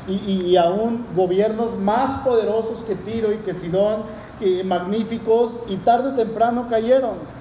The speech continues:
¿sí? Los que hacen, eh, de su confianza y que ponen su confianza en las criaturas o en las cosas o en la prosperidad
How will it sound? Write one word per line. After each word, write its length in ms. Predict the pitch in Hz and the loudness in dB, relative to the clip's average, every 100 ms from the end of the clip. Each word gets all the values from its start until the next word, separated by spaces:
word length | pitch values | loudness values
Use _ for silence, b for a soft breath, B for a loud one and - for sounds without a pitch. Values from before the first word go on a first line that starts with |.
| - - | -16 -8
¿sí? 180 | - 226 | -4 -2
Los 200 | 226 202 | 0 0
que 120 | - | 4
hacen, 720 | 208 214 240 240 240 202 - - - | 2 2 0 2 0 -2 -8 -14 -4
eh, 420 | 170 185 180 175 170 | 0 0 0 -2 -2
de 120 | 190 | -2
su 140 | 190 | -2
confianza 840 | 196 185 196 208 214 - 226 220 214 180 | -2 -2 0 0 0 0 0 2 -2 -4
y 60 | |
que 80 | 190 | -6
ponen 280 | 185 214 226 | -6 -6 -6
su 120 | 208 | -6
confianza 460 | 202 185 196 214 220 | -8 -6 -4 -4 -2
en 60 | 202 | -4
las 140 | 175 | -4
criaturas 600 | 190 185 185 214 226 220 | -4 -6 -4 -2 -2 -2
o 40 | 190 | -4
en 60 | |
las 160 | 180 165 | -6 -6
cosas 540 | - 208 214 214 208 208 B B | -2 -2 0 0 0 -2 B B
o 80 | 180 | 0
en 60 | 190 | 2
la 180 | 170 | 0
prosperidad 760 | 175 180 - 185 175 190 233 247 | -2 -4 -4 -4 0 2 2 -2